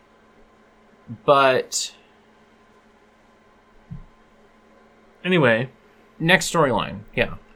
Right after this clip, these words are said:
Speaker 2: You wanna do Trevor? Or
Speaker 1: I was thinking we could, we would do Carmilla,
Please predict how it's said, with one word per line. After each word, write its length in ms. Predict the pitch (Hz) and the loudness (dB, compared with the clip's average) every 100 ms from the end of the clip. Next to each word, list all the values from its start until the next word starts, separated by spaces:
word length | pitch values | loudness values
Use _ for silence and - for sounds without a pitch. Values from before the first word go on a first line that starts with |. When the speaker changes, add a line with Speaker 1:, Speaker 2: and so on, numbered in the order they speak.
| _ 143 | _ -8
Speaker 2:
You 60 | |
wanna 140 | 143 147 | -6 -2
do 500 | 147 147 147 143 139 | 0 0 0 -2 -4
Trevor? 420 | 151 143 196 220 - _ _ _ 160 | -2 -2 -4 -8 -12 _ _ _ 0
Or 320 | 143 139 139 139 - - - | 2 2 0 -12 -20 -20 0
Speaker 1:
I 140 | 180 233 | 6 6
was 160 | 262 | 4
thinking 280 | 269 247 214 | 0 0 0
we 180 | 196 180 | 0 0
could, 440 | 196 139 - - | -2 -2 -10 -4
we 120 | 175 | 0
would 100 | 196 | 2
do 180 | 175 180 | 2 0
Carmilla, 840 | 170 - 147 151 190 196 190 185 | -2 0 2 4 6 6 6 2